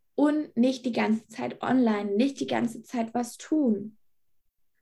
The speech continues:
Das heißt aber, ähm, wenn man jetzt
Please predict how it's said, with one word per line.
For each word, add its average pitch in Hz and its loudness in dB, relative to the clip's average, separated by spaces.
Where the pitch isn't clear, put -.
Das 214 -4
heißt 277 -2
aber, 214 -2
ähm, 208 -4
wenn 208 -2
man 190 -6
jetzt - -10